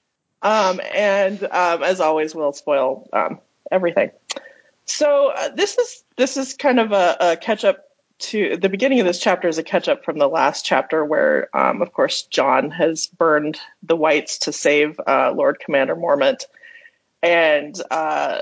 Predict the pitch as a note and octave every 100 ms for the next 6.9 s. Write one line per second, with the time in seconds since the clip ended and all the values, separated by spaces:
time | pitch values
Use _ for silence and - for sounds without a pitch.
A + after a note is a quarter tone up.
0 | - G3 G3+ G#3+ A3 G3 F3 F3 F#3 C#3+
1 | - - C4 B3 G#3+ F#3+ F#3 F#3 F3+ D#3
2 | D#3+ D#3+ D#3+ - D#3 - C#3+ - D3 _
3 | - D#3+ D#3 E3 D#3 D#3+ D#3 D#3+ D#3 D3+
4 | C#3+ - - - D3 _ - F#3 F3+ F3
5 | E3+ E3+ C#3 C3 - - - D3 D3 D3+
6 | D#3 D#3+ D#3+ E3+ D#3+ C3+ D3 D3 -